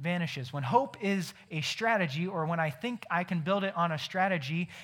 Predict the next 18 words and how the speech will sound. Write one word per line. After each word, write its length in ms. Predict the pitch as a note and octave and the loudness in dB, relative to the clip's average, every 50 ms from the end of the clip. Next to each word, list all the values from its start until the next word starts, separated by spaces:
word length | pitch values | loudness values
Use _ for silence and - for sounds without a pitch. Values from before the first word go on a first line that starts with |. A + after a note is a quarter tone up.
| - - | -8 -2
it 180 | G3 G#3 - G#3 | -2 -2 0 2
might 200 | F#3+ F#3+ F#3+ D#3+ | 0 0 0 -2
disappear 600 | F3+ E3+ - F3 - - - - A3+ G#3 F#3 F3+ | -6 -6 -6 -8 -8 -8 -8 -4 -2 -2 -2 0
in 120 | F3 E3 | 0 -2
the 60 | D#3+ | -2
matter 300 | D3+ D#3+ D#3+ E3 D#3+ E3 | 0 0 -2 0 0 -2
of 100 | D#3+ D#3 | -2 -2
seconds. 720 | - - - G3 F3+ - B2 G#2 A2 - - - - - _ _ _ _ _ _ _ _ _ _ _ _ _ _ | -4 -4 -4 -4 -4 -4 -10 -12 -12 -12 -14 -14 -16 -18 _ _ _ _ _ _ _ _ _ _ _ _ _ _
So 120 | - F3 | -6 -2
there's 100 | F3+ F#3 | -2 0
a 20 | G3 | 2
couple 180 | G#3+ A#3 A#3+ - | 2 2 2 2
things 200 | A#3 A#3 G#3+ G3+ | 2 2 4 6
I 60 | F#3+ | 4
was 140 | F3+ F3 - | 4 4 0
thinking 340 | - C#4 C#4 G3 F#3+ E3+ | -2 -2 0 2 2 2
of 200 | D#3+ D#3+ F#3 F#3 | 4 4 4 4
as, 360 | F3 D#3+ D#3+ D#3+ E3 D#3+ - | 4 4 4 4 4 2 -2